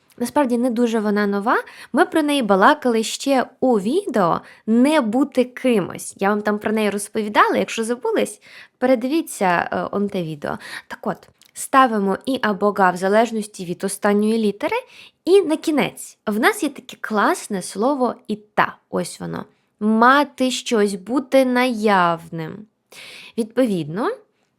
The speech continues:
ми його поставимо в наш офіційно вічливий стиль. Ви вже знаєте, як це робити.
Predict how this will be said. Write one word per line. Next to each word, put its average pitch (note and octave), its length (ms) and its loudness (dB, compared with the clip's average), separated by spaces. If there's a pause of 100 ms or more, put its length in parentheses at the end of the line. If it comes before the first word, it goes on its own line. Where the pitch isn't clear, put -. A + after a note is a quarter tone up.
(140)
ми B3+ 260 2
його G#3+ 520 0 (240)
поставимо D#4 640 0
в B3 80 -2
наш C4+ 360 0 (280)
офіційно G#3+ 600 0
вічливий G#3+ 580 -2
стиль. - 340 -6
Ви G3+ 120 0
вже A3+ 180 -2
знаєте, G#3+ 360 -2
як - 140 -8
це F#3+ 120 -6
робити. D4+ 520 -2